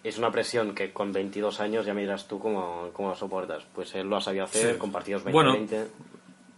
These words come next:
Speaker 2: a lo mejor Dwight Howard le ha puesto fácil, ¿eh? Porque también como ha hecho mucho el payaso y la temporada ha sido bastante cutre.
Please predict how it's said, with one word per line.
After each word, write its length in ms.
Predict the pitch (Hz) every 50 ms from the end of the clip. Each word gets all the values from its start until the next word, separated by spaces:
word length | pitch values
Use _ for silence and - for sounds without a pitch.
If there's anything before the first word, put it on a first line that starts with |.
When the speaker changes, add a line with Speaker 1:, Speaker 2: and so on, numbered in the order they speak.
| -
Speaker 2:
a 120 | - 127 123
lo 80 | 123
mejor 360 | 110 110 107 - 127 131 135 131
Dwight 180 | 160 143 127 -
Howard 220 | 131 135 143 143 127
le 80 | 120
ha 100 | 113 104
puesto 280 | - 113 101 - 104 98
fácil, 300 | 92 - 185 - 110 101
¿eh? 60 | 107 113
Porque 220 | 110 98 90 82
también 300 | 90 101 98 98 101 104 -
como 180 | - 110 107 107
ha 20 |
hecho 140 | 104 - 120
mucho 220 | 113 110 101 113 110
el 80 | 101
payaso 480 | - 113 107 107 107 104 - - 107 104
y 340 | 104 104 104 104 104 104 104
la 160 | 104 104 98
temporada 680 | 120 104 98 - 113 110 107 110 110 110 113 113 110
ha 40 | 107
sido 260 | - 113 110 110 110
bastante 400 | 107 104 - 120 117 - - 104
cutre. 320 | - 117 120 117 143 151